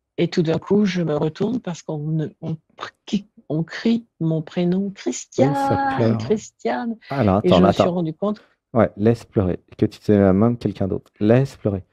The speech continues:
Speaker 1: Oui.
Speaker 2: Oh, ça pleure. Voilà, laissez pleurer tout le groupe avec nous. Il y a vraiment besoin. Ouf, une inspiration. Un, deux, trois. Voilà, laissez pleurer tout le groupe. Merci aux empathes de nous accompagner.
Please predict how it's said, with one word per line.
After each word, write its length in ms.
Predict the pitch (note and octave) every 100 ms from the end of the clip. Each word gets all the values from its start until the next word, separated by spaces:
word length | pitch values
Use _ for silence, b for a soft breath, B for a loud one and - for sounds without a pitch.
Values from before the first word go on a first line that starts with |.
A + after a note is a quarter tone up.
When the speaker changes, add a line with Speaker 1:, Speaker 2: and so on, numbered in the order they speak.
| b b
Speaker 1:
Oui. 240 | G#3 E3+ -
Speaker 2:
Oh, 260 | C3+ C3 B2+
ça 160 | -
pleure. 280 | G2 - F2+ _ _ -
Voilà, 220 | G#2+ D#2+ -
laissez 420 | A2+ C3 C#3 C3+
pleurer 280 | - A#2 B2
tout 160 | -
le 60 | A2
groupe 260 | G2+ A#2 A2+
avec 320 | F#2+ G2 -
nous. 400 | G#2+ A2 B2+ - _ -
Il 100 | F#2+
y 20 |
a 100 | F#2
vraiment 220 | F2 A2+
besoin. 460 | G#2+ G2+ F#2+ G2+ - b b b b b _
Ouf, 680 | A#2 - - - - - -
une 160 | - A#2
inspiration. 1120 | G#2+ - G#2+ G2+ G2+ - A#2+ A#2+ B2 A#2+ B2 _ b b b b b b b b _ _
Un, 160 | B2 - _ -
deux, 200 | A#2+ - _
trois. 380 | - A2+ A#2+ _ - B B B B B B B B B B B B B B B B -
Voilà, 200 | F#2 E2+
laissez 280 | A#2+ - C#3
pleurer 300 | - A2 A#2
tout 160 | -
le 40 | A#2
groupe. 220 | A#2 A2+
Merci 360 | G#2+ G#2 - A2
aux 120 | G2
empathes 320 | G2 - G#2
de 100 | G#2+
nous 200 | G2+ F#2+
accompagner. 520 | G2 - G2 G#2+ G#2+